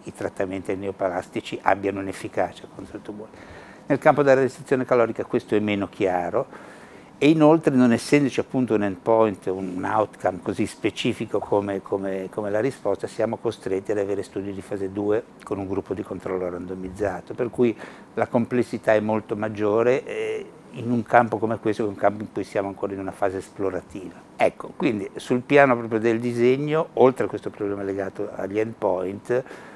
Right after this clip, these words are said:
sicuramente sono da selezionare pazienti che garantiscono una compliance adeguata in, nell'ambito di uno studio di fase due, anche se magari non sono pazienti rappresentativi della totalità dei pazienti che in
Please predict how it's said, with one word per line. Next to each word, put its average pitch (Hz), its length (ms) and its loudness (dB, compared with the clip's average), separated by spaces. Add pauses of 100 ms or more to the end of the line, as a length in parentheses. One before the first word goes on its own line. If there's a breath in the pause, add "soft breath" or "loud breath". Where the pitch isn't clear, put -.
(120)
sicuramente 110 640 2
sono 104 280 -2
da 98 100 2
selezionare 98 800 -2
pazienti 98 800 -4
che 101 240 -4 (100)
garantiscono 98 720 -4
una 92 120 -8
compliance 92 640 -6
adeguata 90 540 -4
in, 90 180 -10
nell'ambito 90 460 -10
di 92 80 -8
uno 90 120 -10
studio 92 280 -10
di 90 80 -10
fase 98 320 -8
due, 104 280 2
anche 87 220 -8
se - 100 -12
magari 98 300 0
non 98 160 -4
sono 98 220 -8
pazienti 95 440 -6
rappresentativi 98 960 -4
della 90 220 -6
totalità 95 560 -4
dei 90 200 -6
pazienti 98 760 -4 (500 loud breath)
che - 80 -4
in 110 100 -10